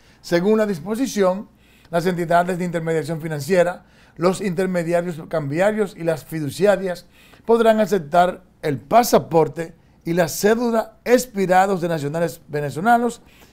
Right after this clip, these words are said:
que se encuentren en territorio dominicano como documentos válidos de identificación.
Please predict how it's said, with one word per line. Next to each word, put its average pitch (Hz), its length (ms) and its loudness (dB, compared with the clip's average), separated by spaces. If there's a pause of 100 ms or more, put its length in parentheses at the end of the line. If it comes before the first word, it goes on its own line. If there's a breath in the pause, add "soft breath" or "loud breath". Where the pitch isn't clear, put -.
que 233 120 6
se 226 80 4
encuentren 190 440 0
en 180 100 -4
territorio 175 360 0
dominicano 170 600 -2
como 160 360 -4 (440 soft breath)
documentos 175 800 0
válidos 175 520 0
de 156 240 -4
identificación. 131 920 -8